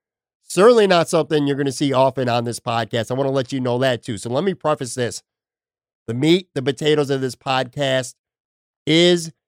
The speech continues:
has, and always will be having a guest on and having conversations. In fact, I wanna let you know that over the next few weeks, I'm very excited. I got some really good guests coming on. Many of them are gonna be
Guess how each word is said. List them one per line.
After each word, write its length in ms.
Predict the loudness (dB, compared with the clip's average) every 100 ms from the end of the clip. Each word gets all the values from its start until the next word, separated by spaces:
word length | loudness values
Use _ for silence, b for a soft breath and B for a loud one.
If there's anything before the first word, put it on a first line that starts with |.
| _ 0
has, 320 | 4 4 4
and 140 | 4
always 400 | 6 6 4 0
will 320 | -2 4 4 4
be 360 | 0 -2 -6 _ _ _ _ -2
having 220 | 2 2
a 40 |
guest 300 | 2 0 2
on 360 | 0 2 0 -4 _ _ _ -6
and 100 | 2
having 240 | 2 2
conversations. 800 | -2 -2 -2 -4 -4 -4 -4 -6
In 80 | -6
fact, 340 | -2 -2 -2 _ _ _ _ _ 0
I 40 |
wanna 140 | 2
let 200 | 2 0
you 80 | 0
know 220 | 2 4
that 140 | 4 2
over 160 | 0
the 100 | -2
next 240 | -2 -2 -4
few 180 | -6 -2
weeks, 240 | -2 -2
I'm 160 | -6 0
very 260 | 0 0
excited. 360 | -2 -4 -4 -2
I 100 | -2
got 200 | -2 -4
some 240 | -8 -8
really 400 | -6 0 0 0
good 220 | 0 -2
guests 220 | -2 -4 -4
coming 240 | -4 -2
on. 300 | -2 -2 -6 _ _ _ _ _ _
Many 260 | 0 2 4
of 60 | 4
them 160 | 2
are 40 | 2
gonna 100 | 0
be 160 | -2